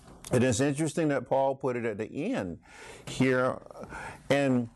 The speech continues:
he's transitioning to the fruit of the Spirit. And I wanna show you how this word,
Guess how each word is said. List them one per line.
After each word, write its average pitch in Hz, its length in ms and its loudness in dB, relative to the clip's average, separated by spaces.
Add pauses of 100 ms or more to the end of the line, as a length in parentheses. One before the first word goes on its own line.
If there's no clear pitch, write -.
(1300)
he's - 460 0
transitioning 185 840 -2
to 175 120 -2
the 143 80 0
fruit 180 320 0
of 127 120 -2
the 120 80 -4
Spirit. 117 500 0 (1500)
And 131 260 4
I 135 100 4
wanna 226 220 2
show 214 340 -2
you 160 260 -2
how 147 680 0
this 175 260 2
word, 131 600 0